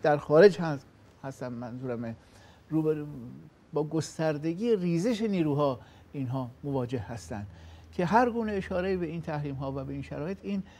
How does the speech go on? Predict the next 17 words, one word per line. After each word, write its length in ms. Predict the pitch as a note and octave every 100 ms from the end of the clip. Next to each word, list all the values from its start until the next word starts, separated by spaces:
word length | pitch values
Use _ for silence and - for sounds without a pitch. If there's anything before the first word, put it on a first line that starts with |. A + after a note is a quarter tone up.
| - -
ریزش 260 | C#3+ E3 -
رو 100 | F#3
شدیدتر 520 | E3 C#3 C3 D#3+ C3+
می‌کنه. 340 | A2 G#2 G#2+ A#2 - - - -
به 80 | -
این 100 | A3
خاطر، 360 | A3 A3 A3+ G#3+ - - - - -
اه، 80 | D#3+ D#3 D3+
این 280 | D3 - G#3+
مراسم 580 | F3 F3 E3 D#3+ E3+ E3
تنفیذ 460 | D#3 D#3+ D#3 G3+ F#3
اصلاً 340 | E3 - F#3
یک 200 | F3+ F3+ -
مراسمی 460 | D#3 D3+ D3+ F#3 F3
بود 220 | D3+ D3
که 60 | -
برای 420 | D3+ D3 E3 D3+